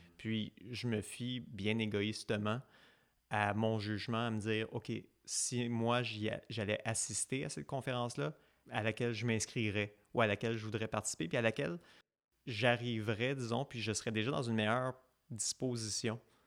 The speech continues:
Je, je reviens encore à, à l'exemple que j'avais pour, euh, pour l'Australie. Tu lis dans le programme qu'on va parler de, de, de l'histoire d'une ville. Good. On, on va parler également des, des nouvelles offres et des nouveaux hôtels qu'on trouve là.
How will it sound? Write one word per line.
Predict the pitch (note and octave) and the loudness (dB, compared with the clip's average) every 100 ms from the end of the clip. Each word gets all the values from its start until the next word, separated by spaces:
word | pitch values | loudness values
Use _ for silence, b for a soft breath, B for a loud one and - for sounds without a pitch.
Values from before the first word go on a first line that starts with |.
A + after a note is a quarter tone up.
| b b | b b
Je, | G2+ G2 G#2 | -8 -6 -4
je | G#2 | 0
reviens | G#2+ G#2+ G2 A2+ A#2 | 2 2 2 2 2
encore | G#2+ A2+ A#2 A2+ | 4 4 4 4
à, | G#2+ | 4
à | - - G#2 | 2 0 -4
l'exemple | G2+ G2 G#2+ A2 | -4 -4 -2 -2
que | - G2+ | -2 -2
j'avais | G2+ G2+ G#2+ | 0 0 -2
pour, | - G#2 G2+ G2+ | -2 -2 -2 -4
euh, | G2 G2 F#2+ | -4 -4 -6
pour | A2 | -6
l'Australie. | G2+ G2 - G#2 B2 F3 - B B B B | -6 -6 -2 -2 -2 -6 -8 B B B B
Tu | - - | -10 -6
lis | G#2 B2 | -2 0
dans | B2+ A2 | 2 0
le | |
programme | - A2+ A2 G#2+ B2 B2+ | 2 2 4 4 4 2
qu'on | G#2 | -2
va | G2+ G#2 - _ _ _ | 0 -2 -2 _ _ _
parler | A2+ G2+ G2+ G#2+ A#2 A#2+ | 2 2 0 0 0 -2
de, | A2 G#2 G2+ G#2 G2+ G#2+ G#2 | 0 2 2 2 0 -4 -6
de, | E2 | -10
de | G#2+ G#2+ | -6 -6
l'histoire | G2 G2+ A#2 - B2 A#2+ A#2 A2 | -4 -4 -4 -4 2 4 4 2
d'une | G#2+ G#2 | -2 -2
ville. | G2 G#2 G2 F#2 - - | 0 0 -2 -6 -14 -8
Good. | G#2+ A#2+ G2+ - B B B - | -2 0 -2 -8 B B B -10
On, | F#2+ F2+ - - | -6 -6 -6 -6
on | G2+ | -2
va | G#2 | 0
parler | G#2 G2 G#2 G#2 | 2 2 2 2
également | G#2 G2+ G2+ G#2 G#2+ | 2 2 4 2 2
des, | G#2 G2 | 2 0
des | G2+ | 2
nouvelles | G2+ A2+ A#2+ A#2+ A2+ G#2 | 4 4 4 2 2 0
offres | A#2+ A#2 B2+ | -4 -4 -2
et | |
des | A2 A2+ | 2 2
nouveaux | A2 A#2 A2 | 2 0 0
hôtels | A2 A#2+ A#2+ | 0 0 0
qu'on | A2+ A2 | 0 -2
trouve | - G#2+ | -2 -4
là. | A2+ | -4